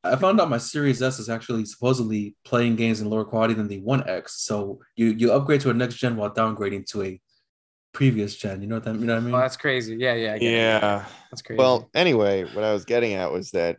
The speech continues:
Speaker 3: um, you know, Xbox wants a lot of their games to be able to f-, function all the way down the system line.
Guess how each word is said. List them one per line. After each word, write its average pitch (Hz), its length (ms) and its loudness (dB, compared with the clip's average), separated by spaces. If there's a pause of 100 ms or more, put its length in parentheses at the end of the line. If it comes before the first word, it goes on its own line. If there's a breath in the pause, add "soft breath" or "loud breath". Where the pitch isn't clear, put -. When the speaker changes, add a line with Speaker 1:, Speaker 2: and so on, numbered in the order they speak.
Speaker 3:
um, 80 400 -8 (560)
you 101 100 -2
know, 92 400 -2
Xbox 101 540 -2
wants 90 200 -6
a 90 40 -6
lot 90 160 0
of 87 60 0
their 82 100 0
games 85 300 -6
to 90 100 -10
be 87 140 -4
able 87 240 -4
to - 320 -6
f-, - 200 -18 (100)
function 95 720 -6 (120)
all 90 200 0
the 92 100 -2
way 82 180 -2
down 71 600 -4
the 80 120 -6
system 85 460 -6
line. 69 460 -8